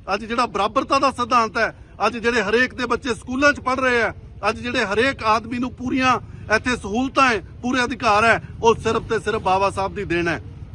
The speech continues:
ਉਹਨਾਂ ਲਈ ਬਾਬਾ ਸਾਹਿਬ ਸਧਾਰਨ ਹੋ ਸਕਦੇ, ਸਾਡੇ ਹਿੰਦੁਸਤਾਨੀਆਂ ਲਈ, ਹਿੰਦੁਸਤਾਨ ਤੋਂ ਬਾਹਰ ਵਸਦੇ ਦੁਨੀਆ ਲਈ ਉਹ ਇੱਕ ਨੋਬਲ ਸੋਲ ਸੀ। ਉਹਨਾਂ ਨੂੰ ਭਾਰਤ ਰਤਨ ਦਾ ਖਿਤਾਬ ਦਿੱਤਾ ਗਿਆ। ਇਹਨਾਂ ਨੇ ਉਹਨਾਂ ਦਾ ਉਪਹਾਸ ਉਡਾਇਆ। ਉਸ ਉਪਹਾਸ ਦਾ ਬਦਲਾ ਲੋਕ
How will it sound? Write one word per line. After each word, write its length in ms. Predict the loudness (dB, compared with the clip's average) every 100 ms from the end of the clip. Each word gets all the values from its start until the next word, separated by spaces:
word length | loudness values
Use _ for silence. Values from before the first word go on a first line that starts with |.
| -2
ਉਹਨਾਂ 240 | 4 4
ਲਈ 140 | 4
ਬਾਬਾ 320 | 4 4 4 2
ਸਾਹਿਬ 220 | 0 -2
ਸਧਾਰਨ 340 | 0 2 2
ਹੋ 120 | 2 0
ਸਕਦੇ, 380 | 0 2 0 0 -10 -8
ਸਾਡੇ 260 | -2 2 2
ਹਿੰਦੁਸਤਾਨੀਆਂ 680 | 2 0 0 0 0 2 2
ਲਈ, 240 | 2 2 -2 -14 -6 0
ਹਿੰਦੁਸਤਾਨ 460 | 4 4 4 2
ਤੋਂ 140 | 2 2
ਬਾਹਰ 280 | 6 6 4
ਵਸਦੇ 280 | 0 -2
ਦੁਨੀਆ 300 | -4 -2 0
ਲਈ 240 | 2 2 0 -6 0
ਉਹ 100 | 2
ਇੱਕ 120 | 2
ਨੋਬਲ 360 | 2 4 4 2
ਸੋਲ 280 | 2 2
ਸੀ। 240 | 0 -8 -8 -12 -18 -6
ਉਹਨਾਂ 180 | 0 0
ਨੂੰ 120 | 0
ਭਾਰਤ 360 | 0 0 0 0
ਰਤਨ 260 | -2 0
ਦਾ 140 | 0 0
ਖਿਤਾਬ 340 | 0 0 0
ਦਿੱਤਾ 260 | 0 0 0
ਗਿਆ। 240 | 2 2 0 -8 -8 -2
ਇਹਨਾਂ 200 | 0 0
ਨੇ 60 |
ਉਹਨਾਂ 160 | 0 2
ਦਾ 80 | 2
ਉਪਹਾਸ 580 | 2 -4 2 4 4
ਉਡਾਇਆ। 420 | 2 4 6 6 4 -4 -14 -6
ਉਸ 180 | -4 -4
ਉਪਹਾਸ 480 | -4 -2 2 2 0
ਦਾ 140 | -2
ਬਦਲਾ 440 | 0 0 4 6 4 -4 -20 -4
ਲੋਕ 460 | 6 8 8 4